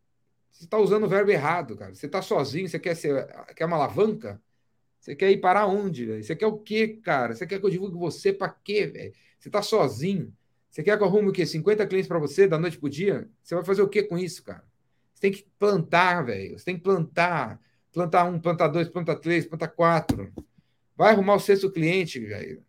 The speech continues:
Não chegou na, na sua hora de ser divulgado no meu Instagram, cara. Mais humildade nessa vida, sabe? Mais, mais plantar pra colher, cara. Tá triste a coisa, velho.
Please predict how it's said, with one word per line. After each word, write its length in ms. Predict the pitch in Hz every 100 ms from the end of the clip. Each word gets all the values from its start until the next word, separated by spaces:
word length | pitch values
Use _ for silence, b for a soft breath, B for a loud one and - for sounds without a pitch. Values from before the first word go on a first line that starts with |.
| _ -
Não 120 | 170
chegou 440 | 202 185 214 208
na, 240 | 180 165 160
na 160 | 160
sua 240 | - 180 156
hora 220 | 170 165
de 120 | 135
ser 160 | - 156
divulgado 500 | 139 139 143 143 135
no 80 | 131
meu 80 |
Instagram, 540 | 139 139 117 120 127 113
cara. 180 | - - - - _ _ _ _ _ _ _ _
Mais 220 | 156 196
humildade 720 | 196 175 143 143 156 143 113
nessa 260 | 117 127 120
vida, 580 | 101 127 135 107 98 -
sabe? 400 | _ 131 127 104
Mais, 480 | 117 175 190 139 - _ _ _ _ _ -
mais 320 | 165 180 170
plantar 400 | 180 165 - 160
pra 120 | 160
colher, 520 | 147 120 120 143 135
cara. 240 | - - _ _ _ _ _ _ - _ _ _ _ _ _ _ _ _ _
Tá 140 | 147
triste 380 | 156 143 160 156
a 40 | 123
coisa, 400 | 120 131 131 104
velho. 300 | 90 -